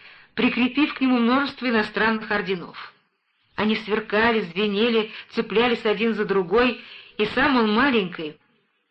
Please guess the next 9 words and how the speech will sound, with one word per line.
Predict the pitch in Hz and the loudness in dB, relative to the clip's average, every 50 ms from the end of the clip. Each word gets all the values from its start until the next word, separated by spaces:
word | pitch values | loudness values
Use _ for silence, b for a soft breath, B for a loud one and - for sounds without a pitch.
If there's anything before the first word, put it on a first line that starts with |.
| _ _ _ _ | _ _ _ _
с | - - | -8 -2
развивающимися | 214 233 226 185 220 240 240 262 277 262 - - - 240 220 214 - - 185 | 0 0 0 2 0 2 2 2 2 0 0 -2 -2 -4 -4 -6 -8 -10 -6
фалдами | - - 226 240 240 185 196 190 180 | -2 2 2 2 2 0 -2 -4 -4
фрака, | 185 - 196 220 277 277 269 - 165 B B B B B B B | -2 0 2 2 2 2 0 -4 -8 B B B B B B B
походил | 202 196 233 220 214 214 262 277 | -4 0 0 0 0 0 0 0
на | 262 247 | 0 2
какую-то | 247 240 226 220 - 262 262 262 254 - 233 | 0 0 -4 -2 -2 -2 -2 -2 -2 -2 -2
юркую | 202 175 226 277 285 269 - 247 233 214 | 0 0 0 -2 -2 -4 -4 -2 -2 0
мушку, | 202 208 226 277 311 - - - - 180 156 B | 0 0 0 0 0 -2 -4 -4 -6 -6 -6 B